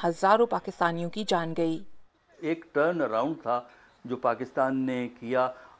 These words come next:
Speaker 2: आप उस पे ये कह सकते हैं कि, आ, क्या उन्होंने सही terms and conditions हासिल की कि नहीं की,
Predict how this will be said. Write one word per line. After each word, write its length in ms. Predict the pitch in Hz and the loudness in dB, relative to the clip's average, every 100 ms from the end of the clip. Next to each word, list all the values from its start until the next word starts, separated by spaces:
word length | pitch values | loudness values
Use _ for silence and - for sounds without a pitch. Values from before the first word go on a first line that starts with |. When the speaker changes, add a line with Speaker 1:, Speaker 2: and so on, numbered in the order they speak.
| - | 2
Speaker 2:
आप 220 | 147 185 185 | 2 2 -2
उस 120 | - | -6
पे 140 | 214 | -6
ये 240 | 165 139 196 | -4 0 2
कह 180 | 175 | 2
सकते 320 | 165 180 - 180 | -2 -4 -6 -4
हैं 220 | 135 135 | -2 -4
कि, 380 | 127 147 135 135 | -4 -2 0 0
आ, 800 | 127 - - _ 123 120 120 120 | -2 -10 -20 _ -2 0 2 0
क्या 340 | 117 147 135 | 0 4 6
उन्होंने 640 | 135 135 139 131 127 127 120 | 6 2 -2 0 0 -2 -4
सही 320 | - 127 131 | -4 -2 -2
terms 360 | 131 123 123 | 0 0 0
and 120 | 123 110 | -4 -6
conditions 500 | 117 113 110 131 113 98 | -6 -6 -6 -6 -8 -6
हासिल 300 | 107 107 113 | -6 -6 -8
की 300 | - 127 123 | -6 -6 -4
कि 140 | 123 | -6
नहीं 260 | 107 107 113 | -8 -8 -8
की, 300 | 117 113 | -8 -12